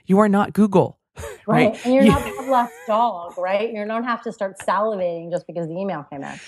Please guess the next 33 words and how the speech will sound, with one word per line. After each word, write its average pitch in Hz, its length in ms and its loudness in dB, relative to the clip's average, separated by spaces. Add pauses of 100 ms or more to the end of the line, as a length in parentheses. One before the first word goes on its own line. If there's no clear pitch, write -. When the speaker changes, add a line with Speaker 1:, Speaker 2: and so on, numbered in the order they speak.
(160)
Speaker 1:
So 254 300 2
if, - 240 0
when 233 180 0
people 262 360 2
are 240 120 2
doing 208 440 0
things 147 320 -2
to 160 100 -6
change 170 360 0
the 147 120 0
world, 214 640 0 (480)
right, 156 320 2
and 180 140 6
they're 170 80 8
helping 180 440 2
or 156 60 0
doing 147 260 2
volunteer 156 460 2
stuff 175 340 -4
or 143 140 -6 (220)
whatever 240 380 4
it 202 80 2
is 190 160 4
that 156 180 -6
you're, 160 120 -6
you 151 140 -2
know, 143 140 2
how 165 220 0
you 175 180 2
give 151 160 0
meaning 147 260 2
and 135 100 -4
purpose, - 600 -6